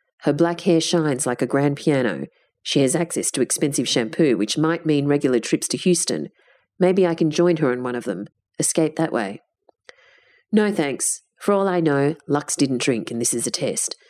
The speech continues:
But I could use an aspirin." She beams. Dazzling white teeth appear between bright lips. "Coming right up." She walks away with just enough sway in her hips that I feel like I'm supposed to watch.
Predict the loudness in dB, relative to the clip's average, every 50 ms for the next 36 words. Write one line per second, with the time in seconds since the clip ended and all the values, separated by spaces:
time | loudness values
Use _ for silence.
0 | _ _ _ _ -4 -2 0 0 0 2 4 4 4 4 4 2 2 2 0 -2
1 | -4 -2 0 -2 -2 -2 -4 -10 -16 -20 _ _ _ _ _ _ _ _ _ _
2 | _ _ _ -10 0 2 2 2 4 4 4 4 2 2 -2 -4 -6 -6 -8 -8
3 | -8 _ _ _ _ -2 0 0 2 2 0 0 0 0 -2 -2 -2 -2 -4 -4
4 | -4 -2 -2 -2 -2 -4 -10 -14 -14 -8 0 2 4 4 4 2 2 0 -2 0
5 | -2 -2 -2 -2 -4 -2 -2 -2 -2 -2 -4 -4 -6 -6 -6 -6 -6 -8 -10 -10
6 | -12 _ _ 0 2 4 4 6 4 4 2 2 0 -2 -2 -4 -6 -10 _ _
7 | _ _ _ _ _ _ _ -20 -20 _ _ _ _ _ _ _ _ _ _ _
8 | -2 2 4 6 6 4 4 2 2 2 2 2 2 0 0 -2 -2 -4 -2 0
9 | -2 0 0 0 0 0 0 0 -2 0 2 4 4 4 4 2 0 0 -2 -2
10 | -2 -2 -2 -2 0 0 -2 -4 0 0 2 2 4 2 0 0 0 0 0 0
11 | -2 0 0 0 0 0 0 0 0 0 -2 -2 -4 -6 -8 -8